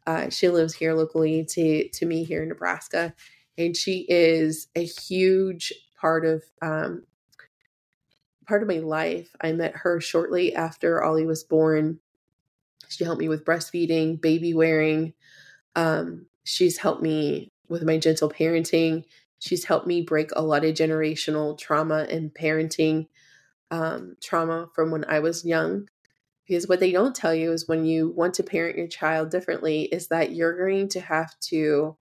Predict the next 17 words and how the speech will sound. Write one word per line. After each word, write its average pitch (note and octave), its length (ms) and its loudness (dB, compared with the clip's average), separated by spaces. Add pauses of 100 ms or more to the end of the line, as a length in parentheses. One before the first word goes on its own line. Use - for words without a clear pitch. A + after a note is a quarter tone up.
(480)
regulate E3 540 2
your D3+ 160 -2
emotions D3 480 -2
first - 600 -2 (540)
before F3 320 0
you D#3+ 140 0
can D#3+ 180 -8
parent D3 280 -8
your F#2+ 100 -8
child. - 460 -6 (180)
And E3 180 -8
sometimes F#3 380 -2
your E3 120 -6
child D#3 340 -4
can D#3 100 -6
trigger F3 260 -2
you. - 220 -6